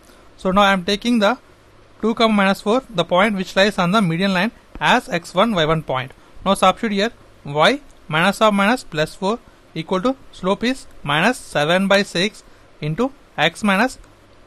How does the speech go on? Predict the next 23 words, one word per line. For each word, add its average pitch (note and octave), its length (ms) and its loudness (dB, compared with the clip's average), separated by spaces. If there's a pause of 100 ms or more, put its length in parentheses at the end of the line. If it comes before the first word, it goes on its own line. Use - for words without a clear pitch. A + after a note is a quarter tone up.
(140)
two. C3+ 160 -6 (1800)
Now G#3+ 200 2
cross G3+ 340 0
multiply A3 460 0
six - 500 -8 (100)
with E3+ 280 -6 (200)
on F3 180 0
left D#3+ 160 -4
hand F#3 200 0
side E3+ 280 0
and E3+ 220 -2 (240)
minus E3 240 -2
seven F3 280 -2 (180)
wi-, D3+ 240 -14
on G#3 140 0
right D3 140 0
hand C#3+ 180 -4
side. A2+ 240 -10 (260)
So D#3 140 -4
then D#3 140 -2
becomes A3 460 -2 (400)
six - 500 -8
Y G#3 280 0